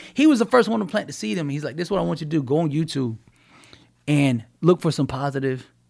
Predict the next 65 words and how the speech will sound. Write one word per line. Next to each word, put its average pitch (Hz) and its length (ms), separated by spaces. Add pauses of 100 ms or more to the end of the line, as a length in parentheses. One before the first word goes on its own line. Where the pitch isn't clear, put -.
(180)
material, 110 600
positive 131 440
thinking, 127 320
motivation, 117 580
stuff 127 280
like 127 180
this. 123 160 (220)
And 107 100
when 120 100
you 110 60
start 127 280
to 117 60
panic, 147 360
get 131 160
in, 139 200
you 143 80
know, 127 140
anxiety, 131 540
I 131 80
want 131 160
you 117 80
to 113 40
listen 127 340
to 110 60
this 101 140
stuff." - 400 (960)
And 120 120
see, 131 120
he, 127 180 (240)
he 175 180
was 175 120
preparing 135 440
me 127 60
for 127 160
the 117 60
call, 156 280
and 123 100
God 139 220
was 135 160
using 147 260
that 147 160
right 127 280
there 175 480 (380)
to 170 80
put 160 220
me 160 80
on 147 120
this 143 100
path. 214 180
And 170 100
I 240 60
didn't 294 160
even 202 220
know 285 260
it. 170 60
I'm 202 120
just 302 200
trying 196 200
to 170 60
get 196 220
through 196 100
the 170 80
day 160 160
to 139 80
breathe. 196 480